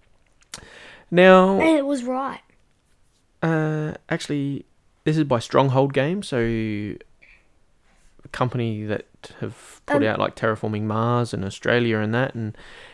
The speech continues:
Speaker 1: he's
Speaker 2: They have a
Speaker 1: mentioned
Speaker 2: couple
Speaker 1: that
Speaker 2: of good games.
Speaker 1: Yeah,
Speaker 2: Yeah.
Speaker 1: I heard Stephen Bonacore talking about this and saying how much he loves it,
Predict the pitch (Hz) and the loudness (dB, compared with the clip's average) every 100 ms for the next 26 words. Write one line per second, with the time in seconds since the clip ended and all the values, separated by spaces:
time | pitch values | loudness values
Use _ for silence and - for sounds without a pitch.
0 | - - 156 139 143 - 165 120 233 349 | -6 2 4 8 6 6 4 4 0 -6
1 | - 220 220 - - - 131 143 - - | -8 -12 -14 -20 -20 -2 0 0 -2 -6
2 | 120 113 123 131 120 - 123 113 110 107 | -2 0 2 0 0 -2 0 0 -2 -4
3 | 107 - - _ - - 107 127 - - | -6 -14 -20 _ -10 -4 -4 -4 -8 -6
4 | 143 147 151 139 - - - _ _ 107 | -2 -2 -4 -6 -16 -20 -20 _ _ -16
5 | - 135 127 123 110 92 98 113 - - | -4 0 2 2 0 0 -2 -4 -6 -14
6 | - 101 101 110 107 110 110 104 107 - | -10 -10 0 0 2 0 0 -2 -4 -6
7 | 110 104 104 113 117 95 92 | -4 -2 2 0 0 -4 -4